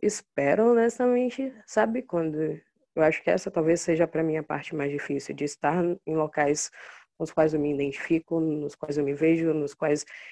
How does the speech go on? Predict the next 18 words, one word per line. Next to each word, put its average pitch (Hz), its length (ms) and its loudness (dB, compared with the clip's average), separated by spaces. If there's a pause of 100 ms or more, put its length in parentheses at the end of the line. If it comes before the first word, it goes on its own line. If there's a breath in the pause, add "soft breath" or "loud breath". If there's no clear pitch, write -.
(140 loud breath)
eu 147 120 0
reverbero, 151 640 2
nos 160 220 0
quais 147 160 -2
eu 156 80 0
sinto 160 280 -6
que, 170 540 2
que - 140 -4
existe 151 340 0
ressonância, 156 680 -4 (680 soft breath)
e 160 800 0 (420)
não 175 200 4
sentir 190 360 4
o 185 100 8
direito 170 500 2
de 160 80 -2
estar 160 400 -2
neles, 139 600 -4